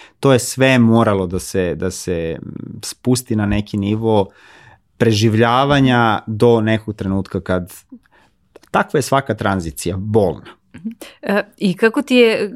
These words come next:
Speaker 2: izgledalo ta-, to je taj pronalazak prvog posla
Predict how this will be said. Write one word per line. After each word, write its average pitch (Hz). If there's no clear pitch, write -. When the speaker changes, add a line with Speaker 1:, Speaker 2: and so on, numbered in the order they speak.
Speaker 2:
izgledalo 196
ta-, 202
to 196
je 180
taj 196
pronalazak 190
prvog 214
posla 196